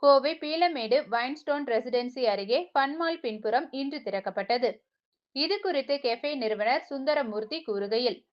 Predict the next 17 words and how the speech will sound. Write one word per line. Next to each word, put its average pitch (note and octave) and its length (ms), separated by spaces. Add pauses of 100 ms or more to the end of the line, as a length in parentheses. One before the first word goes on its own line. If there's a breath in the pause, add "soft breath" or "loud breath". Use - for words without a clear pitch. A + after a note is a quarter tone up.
(460)
"எங்கள் C#4+ 420
முதல் E4 360
கிளை B3+ 280
சென்னையில் C4+ 520
துவக்கப்பட்டது. G3+ 680 (440)
தற்போது D4+ 560
கோவையில் D4+ 520
இரண்டாவது C4+ 580
கிளையை A3 400
திறந்துள்ளோம். G#3 580 (400)
தனி E4+ 420
செஃப் C4+ 200
மூலம் A#3 380
ஸ்பெஷலாக B3+ 720
புதிய C#4+ 400
மெனுக்களை A3 500
தயாரித்துள்ளோம். G3 760